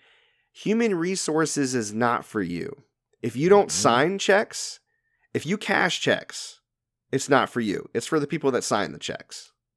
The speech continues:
Speaker 1: If you go to human resources and it's about something that puts you at odds with the company, H R is gonna take the company's side. So I don't think that that's a proper solution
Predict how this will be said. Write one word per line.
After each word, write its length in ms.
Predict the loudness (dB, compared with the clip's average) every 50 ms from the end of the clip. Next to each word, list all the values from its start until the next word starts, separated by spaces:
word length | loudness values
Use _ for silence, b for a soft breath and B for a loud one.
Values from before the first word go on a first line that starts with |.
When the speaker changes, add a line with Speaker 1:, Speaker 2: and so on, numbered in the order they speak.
| _ _ _ _ _ _
Speaker 1:
If 180 | -8 -8 -4 -2
you 140 | 0 2 4
go 80 | 4
to 100 | 4 4
human 260 | 2 0 0 0 2 2
resources 920 | 4 2 2 0 0 2 2 2 2 2 0 0 0 0 0 -4 -8 -16 b b b b b b b _ -2
and 600 | 0 2 2 4 4 2 2 0 0 -2 -4 -8 _ _ _ _ _ -4
it's 160 | -2 -2 -2
about 320 | 2 2 4 4 4 2 0
something 720 | -2 -2 -2 -2 -2 0 2 2 4 4 2 0 -2 -6 -10 _ _ _ _ _ _ _ _ -4
that 240 | -2 -2 -2 -2 0
puts 240 | -2 0 0 2
you 80 | 4 4
at 80 | 2 2
odds 320 | 2 0 2 2 0 0
with 80 | -2 -8
the 60 | -8 -6
company, 560 | -2 -2 -2 0 0 -2 0 -2 -2 -4 _ _ _ _ _ _ _ _ 2
H 240 | 4 4 4 4 2
R 220 | 2 4 4 4
is 100 | 4 2
gonna 160 | 0 -2 -2
take 220 | 0 -2 -4 -4 -4
the 60 | -8
company's 440 | -6 -6 -4 -4 -4 -6 -6 -6 -6
side. 400 | -4 -4 -4 -4 -6 -12 -16 -18 b b b b b b
So 180 | -10 -6 -4
I 160 | -2 0 0
don't 260 | 2 2 2 2 2 -2
think 140 | -6 -6
that 100 | -6 -4
that's 220 | -2 -2 -2 -2 -6
a 40 | -8
proper 340 | -4 -2 -2 -2 -2 -4
solution 680 | -8 -6 -6 -4 -4 -4 -4 -4 -4 -4 -4 -4 -6 -10